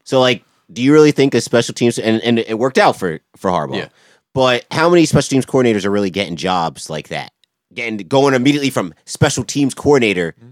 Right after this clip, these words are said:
Speaker 1: to head coach.
Speaker 2: And the thing about that is, like, that's also s-, directly from, like, the coaching tree.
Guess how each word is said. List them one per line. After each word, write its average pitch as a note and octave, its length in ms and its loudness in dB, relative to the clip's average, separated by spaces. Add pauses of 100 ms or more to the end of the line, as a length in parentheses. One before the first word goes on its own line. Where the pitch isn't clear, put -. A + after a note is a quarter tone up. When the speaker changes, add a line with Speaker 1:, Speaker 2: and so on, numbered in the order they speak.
Speaker 1:
to A2 160 -8
head G#2 280 -4
coach. F#2+ 220 -8
Speaker 2:
And B2 80 -6
the B2+ 60 -10
thing D3 160 -4
about B2+ 220 -2
that A#2 180 -4
is, G2 160 -10
like, F#2 180 -12
that's F#2+ 220 -10
also F#2 300 -12
s-, - 120 -20 (140)
directly F#2 400 -10
from, E2+ 280 -20
like, D2+ 280 -20
the E2+ 120 -16
coaching F#2+ 320 -16
tree. D2+ 220 -20